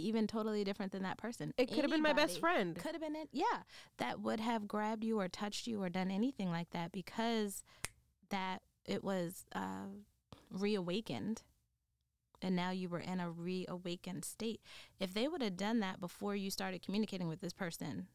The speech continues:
Speaker 1: via messenger, you may not have had that same response.
Speaker 2: And the thing is, is that this person does this to me often.
Speaker 1: <clears throat>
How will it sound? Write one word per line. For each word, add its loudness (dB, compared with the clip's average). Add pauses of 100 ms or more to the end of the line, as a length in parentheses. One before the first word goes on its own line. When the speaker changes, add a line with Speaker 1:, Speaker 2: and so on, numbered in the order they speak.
(120)
Speaker 1:
via 0
messenger, -2
you 0
may 4
not 2
have -2
had -2
that -4
same -4
response. -8 (440)
Speaker 2:
And 4
the 4
thing 4
is, 4
is 2
that 0
this -4
person -2
does 2
this -4
to -4
me -2
often. 0
Speaker 1:
<clears throat> 0